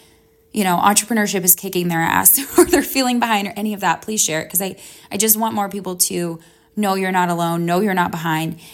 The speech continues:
and have more peace of mind. And, of course, if you wanna work together, click the links in the show notes. You can book a free consultation call with me to chat about working together either in the mastermind or one-on-one. These are no pressure,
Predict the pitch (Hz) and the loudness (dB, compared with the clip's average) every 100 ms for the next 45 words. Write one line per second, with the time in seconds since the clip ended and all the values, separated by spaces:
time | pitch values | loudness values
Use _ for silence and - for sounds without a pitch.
0 | - 208 214 226 240 254 254 - 247 - | -2 0 4 4 4 0 -4 -2 0 0
1 | 190 165 - 208 - _ _ _ _ _ | 0 -6 -6 -10 -16 _ _ _ _ _
2 | - _ _ _ _ _ _ _ - 202 | -20 _ _ _ _ _ _ _ -2 2
3 | 185 175 208 - - 170 170 - - _ | 4 4 2 -4 -4 2 4 2 -2 _
4 | _ - 180 185 180 175 175 170 170 175 | _ -10 -4 0 2 0 -2 -2 -2 -2
5 | 214 - _ _ _ - 190 180 196 190 | -4 -10 _ _ _ -4 -4 -2 -2 0
6 | 180 - 196 180 - 220 233 226 - 208 | 2 0 -2 0 2 2 0 2 0 -2
7 | 180 190 180 180 - 180 175 170 - - | -6 -4 -4 -6 -2 0 0 -4 -8 -20
8 | _ _ _ _ - - 214 208 214 214 | _ _ _ _ -8 -2 0 0 -2 -4
9 | - _ - - 214 196 180 202 - 220 | -20 _ -10 -2 2 2 2 2 0 2
10 | 220 208 202 196 180 180 240 277 - - | 2 2 0 -2 0 2 0 -2 -8 -8
11 | 208 - 180 180 208 190 151 180 180 185 | 0 2 2 2 0 -2 -2 -2 -2 -2
12 | 185 180 - 185 180 180 226 233 233 208 | 0 0 -2 -2 -2 0 2 2 2 0
13 | 196 190 185 185 190 185 180 180 175 175 | 0 0 0 2 2 2 0 0 0 0
14 | 196 - 202 - 190 185 | -2 -2 2 2 2 -2